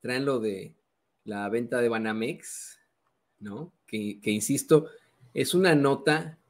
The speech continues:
de martes para miércoles, no de miércoles para jueves, pero, pues, para ellos no im-, para ellos no importa lo noticioso, para ellos lo que importa es lo que saque jugo para sus i-, intenciones políticas, ¿no?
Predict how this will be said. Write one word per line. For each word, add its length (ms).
de 400
martes 540
para 240
miércoles, 800
no 140
de 100
miércoles 520
para 240
jueves, 280
pero, 200
pues, 180
para 240
ellos 220
no 100
im-, 160
para 160
ellos 180
no 140
importa 880
lo 160
noticioso, 1040
para 160
ellos 100
lo 140
que 80
importa 520
es 400
lo 200
que 100
saque 340
jugo 520
para 240
sus 420
i-, 160
intenciones 800
políticas, 1200
¿no? 200